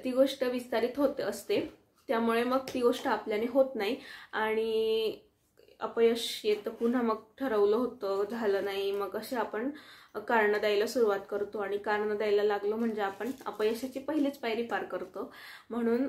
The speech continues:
अ, जे सिक्रेट बुक आहे ना, त्याच्यामध्ये सांगितलेलं आहे की जर तुम्ही काहीतरी मनात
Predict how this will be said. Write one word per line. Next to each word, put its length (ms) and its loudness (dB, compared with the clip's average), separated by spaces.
अ, 400 -2
जे 140 -2
सिक्रेट 480 2
बुक 200 -2
आहे 180 -2
ना, 100 -4
त्याच्यामध्ये 560 -4
सांगितलेलं 580 -4
आहे 140 -6
की 120 -10
जर 160 -2
तुम्ही 280 -4
काहीतरी 340 -2
मनात 400 0